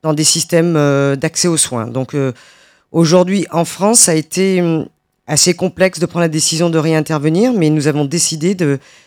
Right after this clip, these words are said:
d'intervenir sur une population que l'on considère comme étant la plus vulnérable aujourd'hui,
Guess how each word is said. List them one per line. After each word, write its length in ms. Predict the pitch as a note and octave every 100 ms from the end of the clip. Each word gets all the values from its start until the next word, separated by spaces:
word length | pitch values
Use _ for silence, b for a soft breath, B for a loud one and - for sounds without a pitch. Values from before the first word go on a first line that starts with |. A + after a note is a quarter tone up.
| b
d'intervenir 560 | D#3 E3 F3 F3 F#3 F3+
sur 140 | E3
une 40 |
population 520 | E3 D#3+ E3+ E3+ G3 F#3
que 80 |
l'on 100 | E3+
considère 480 | D#3+ E3 F3 E3+ F3
comme 160 | F3 E3
étant 300 | D#3+ D#3+ D#3 b b b -
la 80 | C#3
plus 160 | F#3+
vulnérable 560 | G3 A3 G3 E3 F3 E3
aujourd'hui, 640 | D#3 D3+ D3+ F3 A#3 B3